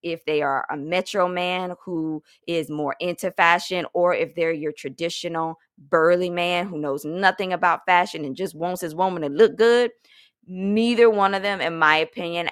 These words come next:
actually knows what looks best on a woman. And I'm gonna say it again. In my opinion, no man,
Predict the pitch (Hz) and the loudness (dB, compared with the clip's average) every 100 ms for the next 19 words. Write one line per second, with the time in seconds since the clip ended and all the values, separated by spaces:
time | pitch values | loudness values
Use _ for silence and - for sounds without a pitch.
0 | - 143 147 - 165 151 147 147 160 160 | -4 -4 -4 -6 -6 -6 -2 0 0 -4
1 | 151 151 - 151 139 - 139 135 - - | -6 -4 -4 -8 -10 -10 -8 -8 -10 -14
2 | 143 135 76 71 53 50 _ _ _ _ | -14 -14 -16 -14 -16 -20 _ _ _ _
3 | _ _ _ _ _ _ - 123 127 131 | _ _ _ _ _ _ -14 -10 -8 -8
4 | 147 - 143 151 185 196 143 - _ _ | -8 -6 -2 0 0 0 -2 -4 _ _
5 | - _ _ _ - 165 165 160 190 226 | -20 _ _ _ -8 -4 2 4 4 0
6 | - 254 190 165 151 - - 156 143 143 | -4 -4 -4 -4 -6 -12 -18 -12 -4 0
7 | 202 254 302 220 175 160 165 | 0 2 2 2 0 -2 -6